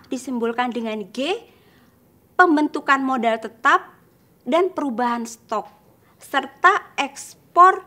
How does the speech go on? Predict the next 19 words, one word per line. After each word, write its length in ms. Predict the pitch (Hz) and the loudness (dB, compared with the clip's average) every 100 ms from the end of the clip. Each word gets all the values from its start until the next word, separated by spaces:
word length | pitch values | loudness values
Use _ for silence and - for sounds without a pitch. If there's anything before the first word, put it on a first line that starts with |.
| _ | _
barang 400 | 254 240 285 277 | 0 0 0 -4
dan 240 | 233 214 | -6 -6
jasa. 480 | 196 185 - 180 165 _ _ _ _ 214 | -8 -8 -8 -8 -10 _ _ _ _ -6
Nah, 160 | 214 202 _ _ _ - - | -4 -6 _ _ _ -20 -8
dari 400 | 233 285 403 381 | -4 2 4 4
data 320 | 311 320 311 | 2 -2 -2
real 240 | 302 294 - | -2 -4 -2
ini, 560 | 349 349 226 226 247 _ _ _ | -2 -2 -6 -8 -12 _ _ _
kita 320 | - 381 370 359 | 0 0 0 -2
tahu 480 | 247 196 185 226 - _ - - | -4 -4 -4 -6 -8 _ -20 -6
bahwa 560 | 226 240 226 269 370 381 - - | -2 -2 -2 0 0 0 -14 -6
rumusan 640 | 339 370 - - 494 415 | -2 0 -2 -4 -2 0
di 80 | 262 | -2
depan 400 | 254 - 269 254 | -2 -2 -2 -2
yang 160 | 254 | -6
sudah 320 | - 370 415 - | -4 -2 -2 -4
kita 240 | - 247 226 | -4 -4 -2
pakai 640 | 196 - _ 196 240 339 _ _ _ _ | -6 -8 _ -6 -6 -10 _ _ _ _
itu 480 | 302 - 403 415 | -12 -6 -2 -2